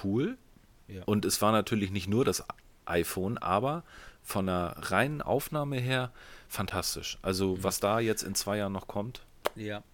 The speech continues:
Speaker 2: gut, aber das eine ist ja die Technik. Das andere ist immer, und das finde ich gerade,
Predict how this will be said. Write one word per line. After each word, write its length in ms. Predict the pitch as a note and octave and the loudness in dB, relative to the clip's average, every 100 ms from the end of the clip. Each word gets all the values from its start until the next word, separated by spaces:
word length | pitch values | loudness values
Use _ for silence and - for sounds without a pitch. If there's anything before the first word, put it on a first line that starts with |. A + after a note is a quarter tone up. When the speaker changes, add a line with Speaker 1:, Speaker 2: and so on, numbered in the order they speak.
| - | -14
Speaker 2:
gut, 140 | - A#2+ | -8 -6
aber 120 | - C#3 | -4 -6
das 140 | C3 | -6
eine 200 | B2+ D3+ | -6 -6
ist 80 | C#3+ | -6
ja 80 | C3+ | -8
die 140 | C3 | -8
Technik. 440 | - C3+ B2+ F#2 - | -10 -12 -10 -12 -12
Das 200 | G#2 - | -14 -10
andere 320 | C#3+ G3 F3 | -6 -6 -6
ist 140 | G2+ | -8
immer, 180 | - G#2 | -10 -10
und 160 | A#2 A2+ | -8 -8
das 380 | C3+ - - - - - A#2+ - - | -10 -12 -20 -20 -20 -20 -20 -20 -20
finde 260 | - D3 E3 | -10 -8 -6
ich 140 | D3+ | -10
gerade, 580 | - B2 F3 D#3+ D3+ C#3+ | -12 -14 -10 -4 -2 -2